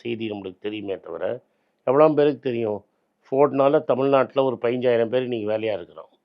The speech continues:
அவங்க போடுற அக்கவுண்ட்ஸு, அவங்களுக்கு இருக்கிற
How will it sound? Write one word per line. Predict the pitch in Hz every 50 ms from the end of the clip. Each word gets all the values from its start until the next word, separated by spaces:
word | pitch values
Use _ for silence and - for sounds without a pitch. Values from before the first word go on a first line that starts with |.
| _ _ _ _ _ _ _ 120 120 120 117 113 110 107 _ _ _ _ _ _ _ _ _ _ _ _ _ _ _ _ _ _ _ _ _ _ -
அவங்க | 113 120 120 113 110 117
போடுற | 120 120 117 120 120 110
அக்கவுண்ட்ஸு, | 104 - - 113 113 110 101 - - 110 104 101 101 98 92 - _ _ _ _ _ _ _ _ - -
அவங்களுக்கு | 107 117 117 117 113 113 98 98 117
இருக்கிற | 123 123 135 135